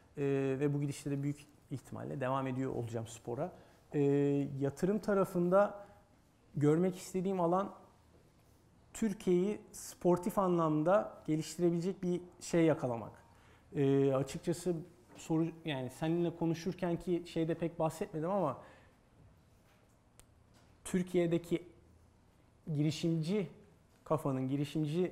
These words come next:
dünyanın bir tarafında sportif eksiklikler, sportif gelişebilecek ortamlar varsa bunun bir, bir yerinden yakalamaya çalışıyorum. Güler Legacy'de zaten bununla alakalı çalışmalarımız var. Ee, ve burada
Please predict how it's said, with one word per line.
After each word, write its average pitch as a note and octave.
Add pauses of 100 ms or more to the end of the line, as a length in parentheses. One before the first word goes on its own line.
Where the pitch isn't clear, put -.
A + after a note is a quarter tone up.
(140)
dünyanın C#3+ (360)
bir G3
tarafında F3
sportif E3 (720)
eksiklikler, D#3
sportif -
gelişebilecek D#3+
ortamlar D3+
varsa G3+ (440)
bunun G#3
bir, G3+
bir G3
yerinden G3
yakalamaya F3+
çalışıyorum. B2
Güler D#3+
Legacy'de E3
zaten D#3+
bununla E3
alakalı D3
çalışmalarımız C#3+
var. E3 (540)
Ee, D3+ (920)
ve G#3 (400)
burada G3+